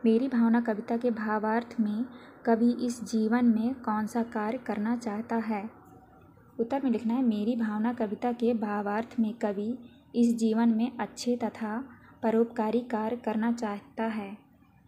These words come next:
नेक्स्ट है मेरी भावना कविता में कवि किससे दूर होना चाहता है? उत्तर में लिखना है मेरी भावना कविता में कवि दुष्टों व निर्दयी लोगों से दूर होना चाहता है।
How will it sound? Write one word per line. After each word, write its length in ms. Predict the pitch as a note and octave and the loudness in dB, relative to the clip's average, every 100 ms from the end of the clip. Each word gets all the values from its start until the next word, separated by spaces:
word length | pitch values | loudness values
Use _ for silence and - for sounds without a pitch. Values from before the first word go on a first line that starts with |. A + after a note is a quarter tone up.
| - - - - _ A3 | -20 -20 -20 -20 _ 0
नेक्स्ट 300 | A3+ A#3 A#3+ | 0 0 -2
है 120 | A#3 | 2
मेरी 280 | A#3 G#3+ B3+ | 4 4 2
भावना 320 | A#3+ B3+ A#3+ | 0 0 0
कविता 420 | A#3+ G#3+ A3+ B3+ A#3+ | 0 -4 -2 0 0
में 160 | G#3 G3 | 0 -2
कवि 340 | G#3+ G#3 B3 C#4 - | -2 0 -2 -4 -4
किससे 340 | A3 - B3 A#3 | -6 -2 -2 0
दूर 340 | A3+ A3+ A#3+ | 0 0 0
होना 260 | A#3 G#3+ A3+ | -2 0 -2
चाहता 420 | A#3+ G3 F#3+ - | -2 -4 -4 -6
है? 300 | G#3+ G#3 G3 A#3 - - - _ _ _ | -6 -6 -10 -12 -14 -20 -20 _ _ _
उत्तर 240 | A#3 B3 C4 | 0 2 2
में 100 | B3+ | 4
लिखना 240 | A#3 A3 | 4 4
है 100 | B3+ | 4
मेरी 360 | A#3 G#3 A3 B3+ | 4 4 0 0
भावना 520 | A#3 G#3+ G#3+ G#3 A#3+ A#3+ | 0 0 0 0 -2 -2
कविता 340 | G#3+ G#3+ A#3+ A3+ | -4 -2 2 2
में 280 | G#3 A#3+ | 2 -2
कवि 380 | A#3+ G#3 G3+ A3 C4 - - | 0 -2 0 -2 -4 -10 -18
दुष्टों 320 | - - - C4 | -20 -6 0 4
व 80 | A3+ | 6
निर्दयी 500 | A#3 G#3+ G3 A3 A3 | 6 4 4 2 2
लोगों 380 | A3+ G#3+ G3 A3+ | 4 4 4 0
से 200 | A3+ B3+ | 0 -2
दूर 320 | G#3 A3 A3 C4 C4+ - | 0 2 2 0 -4 -2
होना 280 | G#3+ G#3+ A3 C#4 - - - _ - _ _ _ _ - | 0 0 0 -2 -6 -18 -20 _ -20 _ _ _ _ -2
चाहता 400 | A3 G#3+ - A3 | -2 0 -2 -2
है। 260 | G#3 G3+ | -2 -6